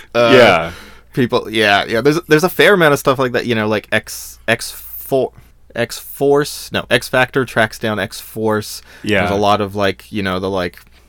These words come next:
Speaker 2: "Uh, we're not gonna stop to talk. We're just gonna fight," uh, you know, for, like, many issues here. Th-,
Speaker 1: Mm-hmm.
Speaker 2: there's a lot of that. I'll say the main core of this is kind of interesting to me.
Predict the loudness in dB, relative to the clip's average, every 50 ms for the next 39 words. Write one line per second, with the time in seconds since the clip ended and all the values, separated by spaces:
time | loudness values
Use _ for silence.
0 | _ -12 -6 -2 0 2 2 2 2 2 0 0 0 -4 -6 -6 -8 -4 0 2
1 | 2 2 0 -2 -8 -10 -6 -2 0 0 0 0 -2 -6 -8 -8 -8 -8 -8 -8
2 | -8 -10 -12 -4 -2 0 0 0 -2 -4 -8 -10 -8 -8 -8 -8 -8 -8 -8 -8
3 | -10 -12 -14 -12 -10 -8 -8 -8 -8 -8 -8 -8 -6 -6 -6 -8 -8 -10 -10 -10
4 | -10 -8 -6 -6 -6 -8 -10 -16 -20 -20 -4 0 0 0 2 2 2 2 4 4
5 | 4 4 4 4 4 2 0 -2 -6 -10 -18 -20 -20 -20 -20 -6 -2 -2 -2 0
6 | 0 2 2 2 2 0 -2 -4 -8 -12 _ -20 -20 -20 -20 -20 -20 -20 -20 -20
7 | -20 _ _ -20 -20 _ -20 _ -8 -6 -4 -2 0 0 0 0 0 -2 -6 -8
8 | -8 -4 -2 0 0 0 -2 -2 -4 -6 -6 -8 -12 -18 -20 -20 -20 -16 -14 -14
9 | -12 -6 -2 -2 0 0 0 0 -2 -4 -4 -8 -10 -10 -10 -10 -10 -12 -12 -14
10 | -14